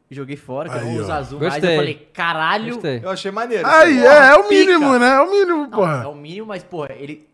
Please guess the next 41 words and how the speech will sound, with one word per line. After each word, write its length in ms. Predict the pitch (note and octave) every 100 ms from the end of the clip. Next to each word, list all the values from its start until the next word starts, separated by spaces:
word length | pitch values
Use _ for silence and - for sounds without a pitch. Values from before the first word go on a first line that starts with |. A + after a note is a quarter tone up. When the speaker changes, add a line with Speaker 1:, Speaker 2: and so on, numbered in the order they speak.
| _
Speaker 1:
expôs 680 | F3 - _ D#3+ E3 C3 G#2+
isso. 220 | A2+ -
Speaker 2:
Sim. 120 | - C4+ D4+ D4+
Speaker 1:
Ele 100 | E3
comprou 360 | - G3 G#3+ A3
a 80 |
Speaker 2:
Não, 280 | G4 G4+ D4
Speaker 1:
liga. 120 | C#3+
Speaker 2:
claro, 400 | D4+ C#4+ A#3+ C#4+
pô. 140 | D#3+ D3
Speaker 1:
E 40 |
que 60 | -
tem 120 | G3+
clássico 380 | G3+ G3+ B3 -
Speaker 2:
Não, 100 | G4
Speaker 1:
sem 100 | G#4
ser 60 | C#4
Speaker 2:
mas 180 | C#4+
eu 60 | D#4+
Speaker 1:
final 60 | F4
Speaker 2:
tô 60 |
Speaker 1:
de 40 | E4+
Speaker 2:
falando 160 | D#4
Speaker 1:
semana. 120 | C#4 D4
Speaker 2:
que 60 |
é 40 | C#4
o 60 |
mínimo 300 | A#3+ B3 E4
e 40 | F#4
tem 180 | F4+ C#4+
gente 240 | D#4 -
que 80 | F4
não 120 | G4
faz 260 | - C4+ C#4+
o 40 |
Speaker 1:
É, 20 | G#3
Speaker 2:
mínimo. 240 | F3+ B2+
Speaker 1:
não, 180 | A#3+ F3+
e 120 | D3+
tem, 140 | - G3+
e, 260 | F#3+ D#3+